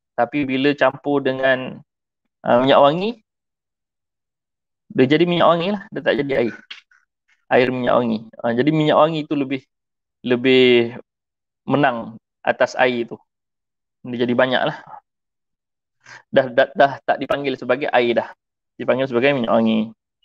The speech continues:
Dan sabun kan? Sabun, sabun kan benda yang suci.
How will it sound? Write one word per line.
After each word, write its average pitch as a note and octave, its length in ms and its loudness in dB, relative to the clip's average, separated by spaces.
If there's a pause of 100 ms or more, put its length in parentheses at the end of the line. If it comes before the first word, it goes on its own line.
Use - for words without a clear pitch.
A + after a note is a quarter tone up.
(260)
Dan B2+ 160 0
sabun C#3 400 2
kan? D#3+ 160 0 (160)
Sabun, C#3 480 2 (240)
sabun F3 320 2
kan F#3 80 0
benda D#3 240 -2
yang C#3 80 -6
suci. C#3 320 -10